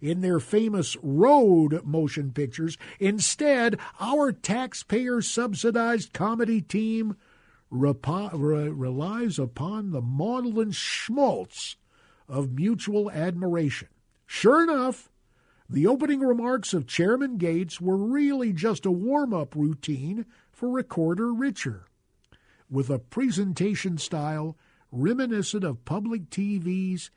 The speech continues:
Mister Rogers, the board chairman introduced his county code wo-, co-worker. "The board is very grateful for your work, Stephen, and thanks so much for addressing us."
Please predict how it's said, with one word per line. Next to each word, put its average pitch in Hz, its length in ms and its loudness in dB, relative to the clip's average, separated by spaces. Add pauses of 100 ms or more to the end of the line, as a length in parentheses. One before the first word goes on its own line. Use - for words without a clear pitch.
(140)
Mister 165 600 -4
Rogers, 127 880 -4 (540)
the 127 180 2
board 247 480 2
chairman 151 640 0
introduced 214 920 -2 (220)
his 170 240 -2
county 208 540 -2
code 214 340 0
wo-, 170 260 -2
co-worker. 180 680 0 (680)
"The 123 200 -4
board 170 340 -2
is 131 220 -2
very 180 400 -2
grateful 135 560 -4
for 190 280 -6
your 120 220 -2
work, 170 400 -2
Stephen, 143 500 -4 (200)
and 262 160 0
thanks 294 400 2
so 226 360 0
much 202 600 0
for 226 240 -2
addressing 247 680 -2
us." 120 540 -6